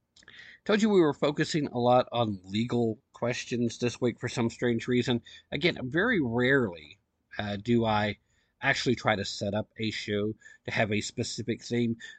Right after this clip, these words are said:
but it feels like, well, maybe subconsciously I must be,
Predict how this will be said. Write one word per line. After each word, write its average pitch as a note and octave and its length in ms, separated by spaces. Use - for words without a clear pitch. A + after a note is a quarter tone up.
but C3+ 140
it - 140
feels G3 500
like, E3 320
well, D3+ 140
maybe C#4 460
subconsciously F3 960
I D#3 100
must D#3 340
be, E3 280